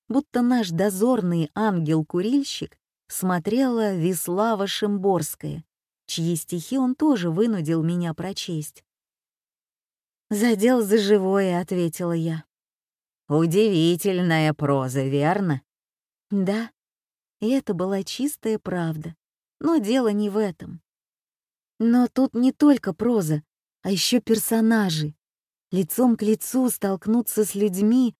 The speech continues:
которые так и не оправились от горя, это «Обескураживает»,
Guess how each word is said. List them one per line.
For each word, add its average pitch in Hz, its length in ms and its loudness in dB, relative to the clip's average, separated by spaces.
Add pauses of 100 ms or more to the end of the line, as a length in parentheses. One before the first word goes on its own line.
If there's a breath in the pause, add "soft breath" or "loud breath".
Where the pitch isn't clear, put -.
(260)
которые 220 380 4
так 254 320 -4
и - 20 2
не 214 160 2
оправились 208 720 0
от 196 180 -2
горя, 214 480 0 (600)
это 214 680 0 (1120)
«Обескураживает», 165 1500 2